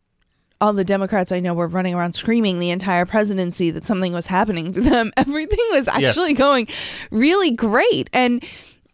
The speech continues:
Speaker 1: and I think part of what we're seeing now of Trump's poll numbers against Biden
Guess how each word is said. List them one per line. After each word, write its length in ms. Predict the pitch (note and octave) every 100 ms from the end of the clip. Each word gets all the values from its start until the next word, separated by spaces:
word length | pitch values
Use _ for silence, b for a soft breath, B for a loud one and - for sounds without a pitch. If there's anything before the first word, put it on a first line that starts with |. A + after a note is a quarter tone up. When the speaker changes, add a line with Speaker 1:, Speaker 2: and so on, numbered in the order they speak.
| _ -
Speaker 1:
and 100 | D4
I 120 | D#4+
think 300 | C4+ D4 E4+
part 180 | F4+ F4
of 60 | C#4
what 140 | B3+
we're 120 | A3
seeing 540 | A#3+ - C#4 F#4+ F#4 C4
now 260 | A#3+ A3+
of 120 | G#3 -
Trump's 340 | C4+ A3+ -
poll 260 | - C4+ D#4+
numbers 420 | C4 A3 G#3+ G#3
against 360 | G#3 G3+ -
Biden 440 | A3 B3 C#4 A3